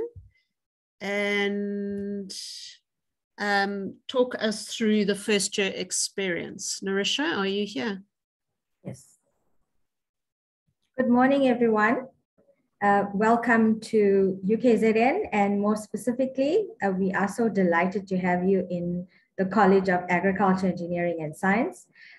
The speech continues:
Speaker 2: I've seen a lot of people complain that their data is running out, so I'm going to try and be as quick as possible. Um, so today, um, as Doctor Frost has mentioned, I am going to talk to you about the first year experience.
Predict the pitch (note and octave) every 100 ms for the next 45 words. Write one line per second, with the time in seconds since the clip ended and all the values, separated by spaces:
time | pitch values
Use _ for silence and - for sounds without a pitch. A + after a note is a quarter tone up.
0 | _ G3 F#3+ B3+ A#3+ G#3 G3+ A#3 - A#3+
1 | A#3 A3 G#3+ G#3+ F#3+ G#3+ G#3 G3+ F3+ F3
2 | F3+ E3 E3+ F3+ G3+ B3 G3+ F#3 F3+ F3
3 | - E3 G3 G3 - F#3 F#3 G3 A#3 A3
4 | F3 F#3 E3+ - F#3+ F3+ F3 E3+ D#3+ E3+
5 | D#3 D#3+ D3 _ A#3 G3 E3+ - G#3+ G#3+
6 | A#3+ B3+ F#4+ - - _ - - - _
7 | _ G#3 G#3 G#3 G#3 A3 A3 A3+ A3 A#3
8 | B3+ F4+ - - G3+ G3+ G3+ G3+ G#3 G3+
9 | G3 F#3 - F#3+ G3 F#3+ - F3+ E3+ F#3+
10 | A3 A3 B3+ A#3 G#3 G#3 G#3 G3 G3+ G3+
11 | G#3+ G#3 - - A#3 A#3 A3 F#3+ F#3 F3
12 | F3+ F#3 G#3+ G3+ - F#3 D#3+ - - G#3
13 | G#3 C4+ C5 -